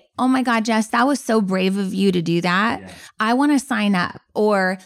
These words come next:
Speaker 1: That was so brave of you to do that. I'm so inspired. I've also been working on this project and I was way too scared to do a live, but now I'm gonna take action.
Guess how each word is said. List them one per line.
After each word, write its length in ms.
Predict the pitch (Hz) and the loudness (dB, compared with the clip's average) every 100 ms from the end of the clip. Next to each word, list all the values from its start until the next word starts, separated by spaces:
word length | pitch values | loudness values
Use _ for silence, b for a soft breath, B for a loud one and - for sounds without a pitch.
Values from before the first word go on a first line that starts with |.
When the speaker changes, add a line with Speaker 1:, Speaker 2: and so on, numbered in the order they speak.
| B | B
Speaker 1:
That 140 | 262 339 | 0 0
was 160 | 381 | 0
so 280 | - 254 247 | -2 0 0
brave 300 | 214 214 208 | 2 0 0
of 140 | 208 196 | 0 0
you 140 | 214 | 0
to 100 | 190 | 0
do 220 | 180 185 | 0 0
that. 220 | 196 196 - | 0 0 0
I'm 120 | 226 | -2
so 200 | - 254 | 0 0
inspired. 720 | 233 226 - 185 202 226 247 _ _ - | 0 0 -4 -2 0 0 0 _ _ -2
I've 320 | 254 285 240 | 0 2 2
also 380 | 214 262 269 226 | 2 2 0 0
been 240 | 220 214 | 2 2
working 360 | 214 208 220 208 | 2 0 0 0
on 120 | 196 | 0
this 160 | 190 190 | -2 -2
project 480 | 220 190 190 190 190 | -2 0 0 -2 -2
and 100 | 190 | 0
I 100 | 196 | 0
was 140 | 196 | 0
way 280 | 185 214 220 | 0 0 0
too 220 | - 226 | -2 -2
scared 380 | - - 190 190 | -2 -2 0 0
to 80 | 190 | -2
do 240 | 185 185 | 0 0
a 20 | |
live, 540 | 175 139 131 175 220 220 | 2 0 0 0 -2 -2
but 160 | 220 | -2
now 240 | 208 196 208 | 0 2 2
I'm 140 | 208 | 2
gonna 180 | 196 185 | 0 -2
take 240 | 190 185 - | -2 -4 -2
action. 460 | 175 - - - | -2 0 0 -2